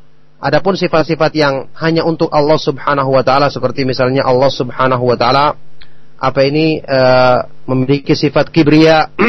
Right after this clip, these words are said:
<clears throat> Al-Azim, Maha Agung, ini tidak pantas dimiliki oleh makhluk, ya. Karena makhluk tidak boleh sombong, tidak merasa, tidak boleh merasa dirinya besar.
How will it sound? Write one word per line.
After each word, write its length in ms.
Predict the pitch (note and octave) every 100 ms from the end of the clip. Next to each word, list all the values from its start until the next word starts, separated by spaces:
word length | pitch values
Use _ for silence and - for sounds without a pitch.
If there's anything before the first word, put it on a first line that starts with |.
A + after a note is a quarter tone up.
| G#3
<clears throat> 280 | C3+ -
Al-Azim, 500 | - B2+ C#3 C3+ D3+
Maha 300 | C#3 C3+ C3
Agung, 240 | D#3 D3+ E3
ini 160 | C3
tidak 240 | D3+ C3 B2
pantas 340 | D3+ D#3 D3
dimiliki 920 | A2+ C#3+ F#3+ - - - C3 C3+ C3+ B2
oleh 160 | B2+
makhluk, 340 | C#3 D3 C#3+ A2
ya. 220 | C3 F3+ - - - -
Karena 480 | B2 B2 C#3 C#3+ -
makhluk 380 | B2 B2+ C#3+ C3+
tidak 180 | A#2
boleh 160 | A#2 B2
sombong, 560 | A#2+ D3+ D3+ C#3 C#3 C3
tidak 160 | A#2
merasa, 320 | A#2+ A#2+ B2+
tidak 220 | - A#2+ A#2
boleh 180 | C3
merasa 320 | A#2+ A#2 A#2 B2
dirinya 240 | B2 B2
besar. 480 | A#2 A#2 D#3+ F#3+